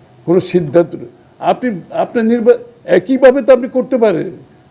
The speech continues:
আপনার নির্বাচনী প্রক্রিয়ার মধ্যে, আপনার ম্যানিফেস্টোর মধ্যে আপনি বলেন, "আমি পিআর চাই," অথবা আর কিছু চান, আর কিছু চান, আপনি ম্যান্ডেট নিয়ে সংসদে আসেন।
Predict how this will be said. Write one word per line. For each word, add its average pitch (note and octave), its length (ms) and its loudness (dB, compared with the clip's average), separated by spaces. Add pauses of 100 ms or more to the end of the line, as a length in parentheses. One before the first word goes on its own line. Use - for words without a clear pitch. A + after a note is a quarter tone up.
(120)
আপনার G3 360 -2
নির্বাচনী A3 600 0
প্রক্রিয়ার G3+ 460 -2
মধ্যে, G#3 280 2
আপনার G3 320 0
ম্যানিফেস্টোর G3 720 -2
মধ্যে A3 220 0
আপনি G#3+ 200 -2
বলেন, G#3+ 380 0
"আমি G#3+ 180 0
পিআর G#3 280 0 (160)
চাই," - 160 -14 (480)
অথবা G#3+ 280 2
আর G3+ 100 4 (100)
কিছু A3+ 240 -4
চান, D#3 360 -4
আর D#3 120 -8 (120)
কিছু F#3+ 240 -10
চান, - 260 -8 (1080)
আপনি A#3+ 320 -4 (180)
ম্যান্ডেট A#3+ 480 2
নিয়ে C4+ 140 2
সংসদে B3 480 2
আসেন। D#3 260 -2